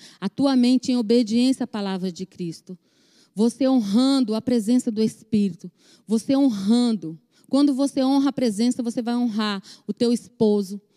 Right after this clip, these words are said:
Você vai honrar os seus filhos, você vai honrar os seus pastores, os seus líderes. Honre a presença,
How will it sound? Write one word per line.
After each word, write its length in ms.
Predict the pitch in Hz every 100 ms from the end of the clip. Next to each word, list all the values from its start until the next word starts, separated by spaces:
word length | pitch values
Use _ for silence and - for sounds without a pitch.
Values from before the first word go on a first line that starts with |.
| _ _
Você 140 | 214
vai 120 | 208
honrar 500 | 220 208 196 214 202 190
os 120 | 196
seus 280 | 214 202 -
filhos, 500 | 214 214 202 196 _ _ _
você 180 | 190 208
vai 140 | 208
honrar 380 | 214 190 208 208
os 100 | 196
seus 140 | 214
pastores, 540 | - 202 - 214 208 196
os 120 | 202
seus 240 | 233 214
líderes. 480 | 202 202 185 196 - _ _ _ _ _ _ _ _ _ _ _
Honre 460 | - 226 262 233 233
a 80 | 233
presença, 720 | - 226 170 170 170 165 -